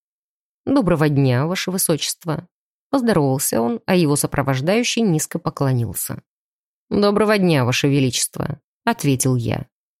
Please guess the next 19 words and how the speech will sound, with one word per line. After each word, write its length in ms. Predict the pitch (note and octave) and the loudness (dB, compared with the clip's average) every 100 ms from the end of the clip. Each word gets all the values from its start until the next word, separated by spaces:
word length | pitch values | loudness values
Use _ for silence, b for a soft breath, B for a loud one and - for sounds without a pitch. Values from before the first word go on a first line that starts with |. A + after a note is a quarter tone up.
| _ _ _ _ _ | _ _ _ _ _
«Прошу, 400 | - B3+ - C#3 | -2 0 2 0
присаживайтесь. 880 | C3+ C4 - C#3+ B2+ A2 - - - _ _ | 0 -2 0 0 0 -2 -4 -8 -10 _ _
Сейчас 460 | - - - C3+ - | -6 -4 0 0 0
подадут 460 | - G3 D3 C#3 - | 0 2 2 0 -4
чай». 460 | - - - - _ _ _ _ _ _ _ _ - | -6 -4 -4 -6 _ _ _ _ _ _ _ _ -2
«О, 260 | E3+ C#3 | 2 2
благодарю, 540 | C3 C#3 C#3+ D3+ A#3+ C#4 | 2 0 2 2 2 0
Ваше 260 | B2+ - | -2 0
Высочество! 800 | C3+ C3+ B2+ - - - - C#3 - _ _ | 0 0 0 -2 -4 -4 -6 -8 -14 _ _
Вы 160 | - F#3+ | -2 0
сегодня 420 | - D#3 D#3 D3+ | 2 2 4 4
несказанно 720 | D#3 D#3+ - D#3 D3 G#3+ C4+ | 4 2 2 2 2 2 2
любезны. 720 | G#3 F3+ C3+ B2 - A2 - - _ _ _ _ - | 2 0 0 -2 -4 -6 -6 -12 _ _ _ _ -6
Всегда 520 | - C#4+ C4 A3+ E3+ | -2 0 2 2 4
рад 280 | E3 D#3+ D#3+ | 4 2 2
угодить 540 | C#3+ C#3 C3+ A3 - | 2 2 2 0 0
вам, 220 | D#3+ D3+ | 0 2
Ваше 240 | C#3+ C#3 C#3 | 2 2 0
Величество!» 680 | C#3+ C3+ - - - A#2 | 0 -2 -4 -6 -4 -4